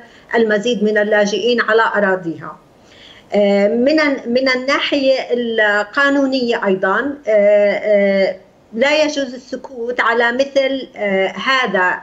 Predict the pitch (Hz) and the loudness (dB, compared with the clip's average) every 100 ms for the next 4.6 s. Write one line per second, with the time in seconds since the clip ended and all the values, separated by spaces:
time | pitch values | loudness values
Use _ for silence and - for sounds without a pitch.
0 | - 196 240 247 240 196 247 240 240 220 | -4 -2 0 0 0 0 -2 -2 0 0
1 | 214 233 240 262 302 - _ _ - 214 | 0 2 2 0 -4 -14 _ _ -6 -2
2 | 254 254 233 196 - 220 214 240 277 302 | 0 2 2 0 0 2 2 2 2 2
3 | 233 185 214 220 254 247 190 175 160 160 | 2 2 2 2 0 -2 -2 -2 -4 -8
4 | 170 277 294 247 185 165 | -4 0 0 2 0 -2